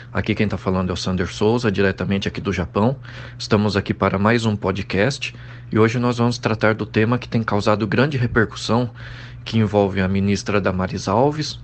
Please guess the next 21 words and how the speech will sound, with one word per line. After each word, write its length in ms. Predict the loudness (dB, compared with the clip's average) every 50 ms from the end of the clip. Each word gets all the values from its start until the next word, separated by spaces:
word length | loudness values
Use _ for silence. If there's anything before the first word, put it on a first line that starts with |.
| -6
né, 120 | -2 -2 0
do 120 | 0 0
Ministério 540 | 0 0 0 0 -2 0 0 2 2 2 2
da 140 | 0 -2 -2
Família, 520 | -2 -2 -2 0 0 0 0 2 0 0
Mulher 380 | -2 0 0 0 0 0 0 0
e 60 | -2
Direitos 420 | -4 -2 -2 -2 -2 -2 -4 -6
Humanos, 540 | -4 -2 0 0 0 0 0 -2 -6 -8 -14 -14 -14 -14 -14 -14 -14 -14 -14 -16 -12 -4 -2
e 80 | -2
que 140 | 0 0 0
trata 360 | 0 2 4 4 4 4 2
da 140 | 0 0 0
questão 500 | 0 0 -2 -2 0 0 0 0 0 0
da 240 | -2 0 2 2 2
prevenção 640 | 4 2 2 2 2 2 0 0 0 0 0 0 2
da 80 | 2
gravidez 580 | 2 2 2 0 0 0 0 0 2 0 0 -2
precoce. 640 | -4 -2 -4 -2 0 -2 -2 -2 -4 -6 -10 -12 -12 -16 -18 -16 -16 -16 -16 -16 -14 -10 -6
Vamos 300 | -2 0 0 0 0 -2
lá. 180 | -4 -6 -8